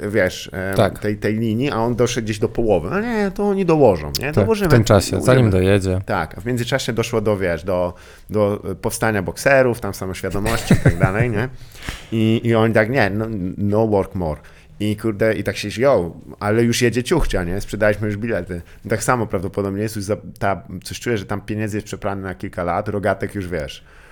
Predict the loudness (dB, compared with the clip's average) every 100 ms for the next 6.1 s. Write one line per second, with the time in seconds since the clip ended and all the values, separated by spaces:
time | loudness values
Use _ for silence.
0 | -20 -6 0 2 4 8 8 8 8 8
1 | 8 10 8 8 6 4 0 -2 -8 -8
2 | -4 2 2 2 0 4 6 6 6 4
3 | 6 8 8 4 0 0 2 2 2 2
4 | 4 4 4 6 8 6 4 2 -4 -2
5 | 2 2 2 2 2 0 -2 -4 -6 -8